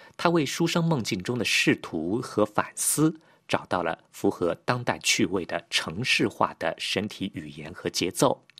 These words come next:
比方说，他充分利用各个不同的剧场本身的建筑特点，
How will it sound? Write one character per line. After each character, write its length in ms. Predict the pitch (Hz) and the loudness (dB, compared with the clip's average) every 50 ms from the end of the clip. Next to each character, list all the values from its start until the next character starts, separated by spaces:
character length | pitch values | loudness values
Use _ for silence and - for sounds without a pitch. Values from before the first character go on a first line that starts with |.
| - _ _ _ _ _ - - _ | -20 _ _ _ _ _ -20 -8 _
比 120 | - 104 - | 0 2 4
方 120 | 139 147 | 2 2
说， 240 | 151 - 170 160 165 - - - - - - | 2 4 4 2 2 0 -6 -18 -18 -14 -6
他 100 | - 185 - | -2 -2 -2
充 200 | - - 196 196 | 0 0 0 2
分 200 | - 180 143 131 | 2 2 2 2
利 100 | 147 139 | 2 2
用 160 | 139 120 117 | 0 0 2
各 140 | - 170 156 | 4 4 4
个 100 | - 135 | 4 2
不 160 | - - 156 | 2 2 0
同 240 | - - - 87 98 | 0 0 -4 -2 0
的 100 | 131 135 | 0 0
剧 180 | - - 151 - | 2 2 0 0
场 200 | - - 101 110 | 0 -2 -6 -4
本 180 | - - 80 - - | -2 -2 -4 -4 -2
身 240 | - - 160 151 160 | 0 2 2 2 2
的 80 | 120 - | 0 0
建 200 | - 143 117 95 | 2 2 2 2
筑 140 | - - | 0 -6
特 220 | - - - 147 110 | -2 2 4 4 4
点， 280 | - 98 87 82 - | 4 2 -2 -4 -4